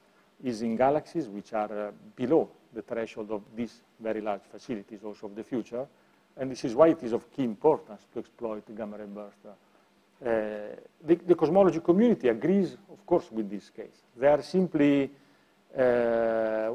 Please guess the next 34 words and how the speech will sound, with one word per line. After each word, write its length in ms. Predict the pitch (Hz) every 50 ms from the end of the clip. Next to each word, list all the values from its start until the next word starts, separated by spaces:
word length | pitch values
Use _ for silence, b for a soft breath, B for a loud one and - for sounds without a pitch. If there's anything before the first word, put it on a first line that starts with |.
| - - - -
in 120 | 151 127
the 100 | 127 131
last 260 | 139 139 - - -
ten, 220 | - 143 147 147 135
twenty 320 | - 139 123 117 - 156
years, 320 | 175 170 123 104 98 - - - _
since 260 | _ - - 131 117 113
we 200 | 110 117 117 120
have, 300 | 113 117 113 104 104 107
uh, 200 | 110 107 107 104
the 100 | 107 -
possibility 420 | - 113 - 127 120 131 - 123
of 80 | 107 101
measuring 360 | 120 117 101 113 110 110 107
the 80 | 107
redshift 280 | 107 117 113 - 113 104
of 80 | 107 107
gamma 160 | 107 107 107
ray 60 | 107
burst, 380 | 101 107 131 151 165 160 160 - -
uh, 100 | 175 175 170 b b b b b b b b b b _ -
they 320 | 135 113 110 104 113 131 123
expected 640 | 123 - - - - 160 156 - - 202 185 160 156
that 560 | 175 180 - - _ _ _ - 131 123 110
the 100 | 123 123
number 220 | 135 143 131 123 120
of 60 | 117 117
gamma 200 | 120 120 117 117
ray 60 | 120
bursts 380 | 113 117 139 156 160 - -
at 80 | 113 -
high 140 | 113 113 113
redshift, 460 | 123 151 156 - 247 - - _ -
uh, 120 | 110 107